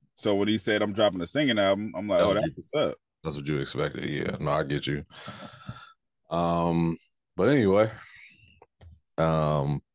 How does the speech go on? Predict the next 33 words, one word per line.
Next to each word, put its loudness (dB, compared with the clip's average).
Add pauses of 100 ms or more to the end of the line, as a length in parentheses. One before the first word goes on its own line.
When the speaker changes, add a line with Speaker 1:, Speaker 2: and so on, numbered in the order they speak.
(760)
Speaker 2:
Power 6
Book 2
Two, 4
Episode 0
Three. -4 (800)
Speaker 1:
Mm-hmm. -6
Speaker 2:
Um, -2 (760)
this, 0 (640)
this 2
started 6
off 4
actually 2
kinda, 0 (680)
like, 0
weird. 4
Uh, 0 (220)
usually, -2
you -2
know, 2
they 2
kinda -2
break -2
into -4
a -2
scene, -2
but -2
it -2
kinda -2
came -2
in -2
like -2
a -14
montage -2